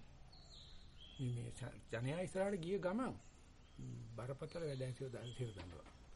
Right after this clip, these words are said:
කසාද වෙද්දා නම් උට තෑගි දෙන්න ඕන. ඉතින් නොබෙල් ප්‍රයිස් එක දෙන්න පුළුවන් නම් බෙල් එක තියෙන ප්‍රයිස් එකක් දෙන්න ඕනේ. අම්මපා මේ කන ගැවිල්ලද?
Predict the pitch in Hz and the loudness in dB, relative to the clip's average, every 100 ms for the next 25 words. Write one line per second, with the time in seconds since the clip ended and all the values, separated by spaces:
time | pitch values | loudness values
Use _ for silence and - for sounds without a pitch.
0 | - - - - - - - 135 127 143 | -6 -4 -4 -6 -12 -14 -4 0 4 6
1 | 151 147 147 165 165 - - - - - | 6 6 6 2 2 0 -6 -14 -14 -14
2 | - - - - - 156 123 120 127 139 | -12 -8 -8 -10 -8 -4 -2 2 4 6
3 | 131 104 120 98 92 - - - 190 - | 6 6 4 4 -4 -6 -4 -2 -2 0
4 | 131 - - - - 135 135 131 156 170 | -4 -6 -12 -10 0 6 6 8 6 10
5 | 170 151 160 143 127 135 151 135 151 160 | 10 10 8 8 8 6 6 4 4 6
6 | 139 143 175 147 156 160 131 135 120 120 | 6 8 6 6 8 8 8 6 6 4
7 | 113 120 196 285 - - - 156 127 139 | 6 6 6 4 -2 -8 -4 0 4 4
8 | 135 147 139 143 135 131 127 120 131 156 | 6 4 4 2 0 0 2 4 4 4
9 | 104 | 0